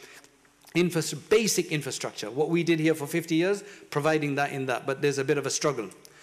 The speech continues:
Alhamdulillah, the South Africans from one side of the world, they've gone to the South America, in a number of countries there, like Venezuela and Chile and other places, and they've started pr-, providing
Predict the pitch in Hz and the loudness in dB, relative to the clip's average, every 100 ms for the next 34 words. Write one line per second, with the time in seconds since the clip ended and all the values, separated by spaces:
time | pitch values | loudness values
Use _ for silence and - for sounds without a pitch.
0 | - - - 185 185 180 151 135 - 208 | -20 -10 -2 2 4 4 0 0 2 2
1 | 196 208 196 170 147 135 156 196 208 202 | 2 2 0 0 -2 0 2 2 4 2
2 | 185 190 202 226 202 - - - - 147 | 4 4 4 0 -6 -16 -20 -12 0 2
3 | 160 180 180 175 151 - - - 170 170 | 4 4 2 0 -2 -2 -4 0 2 2
4 | 147 151 190 196 214 202 - - - 156 | 2 4 4 2 -4 -6 -16 -14 -2 0
5 | 151 151 151 196 175 151 139 185 180 185 | 0 0 2 2 4 2 2 -2 2 0
6 | 160 170 147 123 147 156 151 151 160 165 | 2 2 2 0 0 0 2 2 2 2
7 | 160 147 127 113 - 180 165 165 156 139 | 0 -2 -6 -4 0 0 2 -2 -2 -4
8 | 127 165 170 180 175 180 - 160 143 151 | 0 0 2 2 2 0 -2 -4 2 2
9 | 165 - 160 156 151 151 156 156 - 143 | 2 2 0 2 -2 -2 -6 -2 0 2
10 | 147 147 143 | 4 2 -2